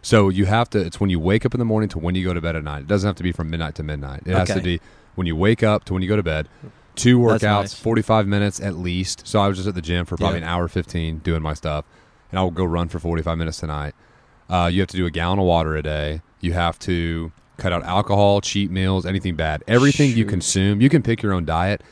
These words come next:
Speaker 2: Right.
Speaker 1: but everything you consume has to be for, like, the intent of getting better, of improvement. So I'm like, "Okay, if this does not help me improve, I don't need to eat it." So we ended up eating our Father's Day lunch at Captain D's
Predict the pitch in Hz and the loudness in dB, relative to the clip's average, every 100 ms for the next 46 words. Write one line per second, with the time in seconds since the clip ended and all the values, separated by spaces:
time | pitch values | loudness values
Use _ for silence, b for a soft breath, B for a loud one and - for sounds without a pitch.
0 | - 117 101 98 117 127 120 107 92 - | -2 0 2 2 2 2 0 0 -2 0
1 | 104 95 80 78 b b b - 98 101 | 0 2 0 -6 b b b -8 0 2
2 | 98 - 85 92 87 82 82 95 85 - | 2 -2 -2 0 0 -2 -2 -2 -2 -2
3 | 82 80 - _ - - 98 101 87 76 | -4 -6 -12 _ -8 -2 0 0 -4 -2
4 | 90 82 71 73 67 64 - b b b | -2 -2 -4 -6 -6 -10 -14 b b b
5 | - 98 87 76 - 90 73 69 - 101 | -6 -4 -2 -2 0 0 0 -6 0 0
6 | 90 76 90 82 73 87 - 101 127 - | 0 -2 -4 -6 -6 -8 -6 0 0 0
7 | 95 104 90 104 92 82 76 92 98 85 | -2 -2 0 0 0 -4 -2 0 0 -2
8 | 82 80 76 73 71 - 104 107 123 123 | -6 -8 -8 -10 -10 -2 2 4 4 2
9 | 104 101 95 85 - 90 92 92 92 82 | 0 -2 -2 -4 -2 0 0 0 -4 -4
10 | 85 - - 85 80 82 73 69 64 - | -6 -8 -8 -8 -6 -8 -10 -10 -14 -18